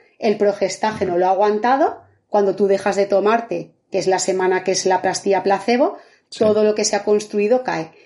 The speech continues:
Speaker 1: Esto se llama sangrado por, eh, sa-, o sea, por, por deprivación, perdón. No es una menstruación, porque no es consecuencia de una ovulación.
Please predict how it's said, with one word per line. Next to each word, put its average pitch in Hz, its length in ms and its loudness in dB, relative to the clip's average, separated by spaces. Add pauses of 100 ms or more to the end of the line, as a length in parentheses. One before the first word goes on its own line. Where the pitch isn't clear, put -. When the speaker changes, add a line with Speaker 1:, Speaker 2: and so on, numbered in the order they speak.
(160)
Speaker 1:
Esto 214 240 -4
se 254 120 -2
llama 254 180 0
sangrado 214 760 2
por, 302 280 0 (360)
eh, 196 220 0
sa-, 196 240 -4
o 208 80 2
sea, 190 160 -2
por, 196 220 -2
por 202 140 0
deprivación, 180 640 0
perdón. 170 400 -2 (760)
No 247 240 4
es 302 160 2
una 311 160 4
menstruación, 202 1040 0
porque 196 380 0
no 226 320 4
es 262 160 0
consecuencia 208 600 0
de 247 60 0
una 240 180 2
ovulación. 170 800 -2